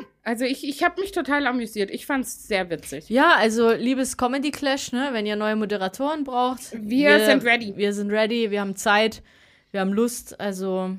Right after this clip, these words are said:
Speaker 1: Ja, gern.
Speaker 2: wer weiß.
Speaker 1: <laughs>
Speaker 2: Ja. Aber auf jeden Fall, Paddy,
Speaker 1: Ja.
Speaker 2: als wir Donner-, äh, Sonntag, <laughs> als wir Sonntag zum
Speaker 1: <laughs>
Speaker 2: Comedy Clash gefahren sind,
Speaker 1: Ja.
Speaker 2: gab's eine Nachricht, die wir dann gar nicht mehr in den Podcast mit einbauen konnten,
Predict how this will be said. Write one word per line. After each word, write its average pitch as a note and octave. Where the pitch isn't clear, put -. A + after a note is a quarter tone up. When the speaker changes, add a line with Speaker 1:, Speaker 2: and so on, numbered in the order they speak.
Speaker 1:
Ja, A#3+
gern. C4+
Speaker 2:
wer F#3+
weiß. F3
Speaker 1:
<laughs> G#3+
Speaker 2:
Ja. D4
Aber C#4
auf G#3+
jeden G#3
Fall, G3
Paddy, G3
Speaker 1:
Ja. F#3
Speaker 2:
als C4
wir D4
Donner-, G3+
äh, G3+
Sonntag, G#3
<laughs> F3+
als G#3+
wir A#3
Sonntag A3+
zum G3+
Speaker 1:
<laughs> B3+
Speaker 2:
Comedy G#3+
Clash E3+
gefahren E3
sind, D#3+
Speaker 1:
Ja. E3
Speaker 2:
gab's -
eine F#3+
Nachricht, B3+
die F#3
wir F3+
dann F3
gar G3
nicht C#4
mehr B3
in G#3
den F#3+
Podcast A3+
mit F3
einbauen G3+
konnten, F3